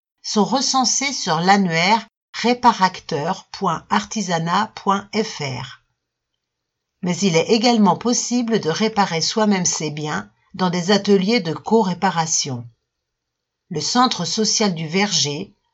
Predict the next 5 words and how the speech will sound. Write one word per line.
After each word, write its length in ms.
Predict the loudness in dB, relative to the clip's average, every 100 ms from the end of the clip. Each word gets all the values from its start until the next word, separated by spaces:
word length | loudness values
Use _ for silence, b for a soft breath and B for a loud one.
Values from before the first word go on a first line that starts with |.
| _
organise 580 | 0 2 4 4 4 2
régulièrement 880 | 2 2 4 2 4 4 4 4 4
des 140 | 0
repères 500 | 2 0 0 -2 -2
cafés 560 | -2 -2 -4 -8 -8